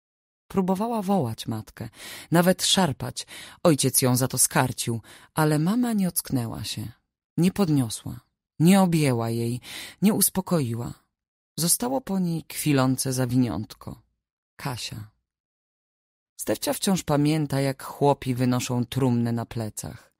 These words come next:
a potem wszyscy stoją nad wielkim dołem. Ona, jej młodszy o dwa lata brat Alojzy i ojciec za nimi, zasępiony,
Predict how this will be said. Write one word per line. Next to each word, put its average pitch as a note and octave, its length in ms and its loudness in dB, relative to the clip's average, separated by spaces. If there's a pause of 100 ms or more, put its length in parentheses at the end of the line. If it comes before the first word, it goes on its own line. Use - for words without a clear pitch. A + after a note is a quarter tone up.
(400)
a B2+ 100 0
potem C3+ 320 2
wszyscy - 440 0
stoją B2+ 380 2
nad B2 220 0
wielkim A#2+ 500 0
dołem. G#2+ 580 -6 (380)
Ona, C3+ 380 4
jej B2 240 0
młodszy B2 440 0
o A#2 40 0
dwa A#2 180 -2
lata A#2+ 260 -2
brat A#2+ 400 -2
Alojzy B2 640 0 (720)
i G#3 180 4
ojciec D3 400 4
za B2 200 2
nimi, A#2+ 440 2 (160)
zasępiony, C3 840 0